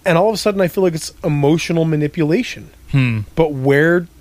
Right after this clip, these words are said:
Speaker 1: and, and I, it's, it's such a logical fallacy to say, "Where do you draw the line?" But I'm gonna say it anyway.
Speaker 2: Right.
Speaker 1: Where do you draw the line on that? At what point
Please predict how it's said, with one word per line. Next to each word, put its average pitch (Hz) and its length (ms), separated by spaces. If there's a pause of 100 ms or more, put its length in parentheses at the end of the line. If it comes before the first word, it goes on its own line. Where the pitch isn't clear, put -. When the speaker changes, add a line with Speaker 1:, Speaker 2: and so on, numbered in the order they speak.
Speaker 1:
and, 151 140
and 139 120
I, 135 80
it's, 143 280
it's 151 160
such 185 160
a 226 60
logical 165 360
fallacy 156 400
to 135 80
say, 156 140
"Where 143 200
do 139 60
you 139 100
draw 135 180
the 123 60
line?" 131 420
But 135 100
I'm 135 100
gonna 135 100
say 123 200
it 127 80
anyway. 131 560
Speaker 2:
Right. 196 220 (200)
Speaker 1:
Where 170 300
do 190 80
you 185 100
draw 175 240
the 170 100
line 220 280
on 120 140
that? 113 220
At 147 120
what 220 220
point 180 440